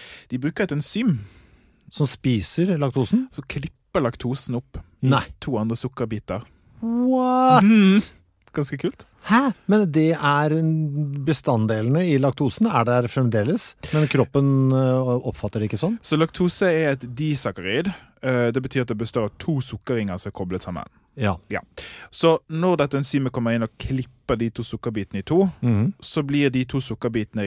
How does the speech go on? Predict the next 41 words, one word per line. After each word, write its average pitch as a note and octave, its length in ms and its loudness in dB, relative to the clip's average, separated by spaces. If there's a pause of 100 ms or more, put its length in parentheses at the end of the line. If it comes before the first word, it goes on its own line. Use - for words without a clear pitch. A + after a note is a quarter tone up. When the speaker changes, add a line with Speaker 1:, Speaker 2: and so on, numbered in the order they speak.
Speaker 1:
registrert A2 420 -4
av G2+ 60 -8
kroppen F#2+ 340 -6
som F#2+ 280 -6 (100)
to B2 260 -4
andre G2 320 -6
ting. C#2+ 260 -12 (540)
Speaker 2:
Ja. G#2+ 140 0 (480)
Speaker 1:
Og D3 80 -2
da D3 80 4
er C3+ 60 6
det A#2 80 0
jo A2+ 100 0
helt G2+ 160 -6
greit. - 360 -14 (180)
Speaker 2:
Ja. C3+ 160 0 (100)
Speaker 1:
Altså C3+ 200 -2
kropp, - 340 -6
de C3 140 0
som A#2 240 -4
er, A2 260 0 (120)
eh, G#2+ 300 -2
sensitive G2+ 600 -6
for G#2 220 -4
laktose, G2 480 -6
de A2+ 160 0
er G#2 180 -2 (100)
da G#2+ 300 -2
sensitive G2+ 500 -6
bare F2+ 420 -4
for F2 260 -6
når F2+ 220 -10
disse F#2 180 -14
to G2 120 -10
er E2 40 -6
koblet F2+ 260 -10
sammen. E2+ 380 -10
Speaker 2:
Fy - 100 -20
faen, - 180 -8
så F3+ 140 -4
rart. G3 140 -2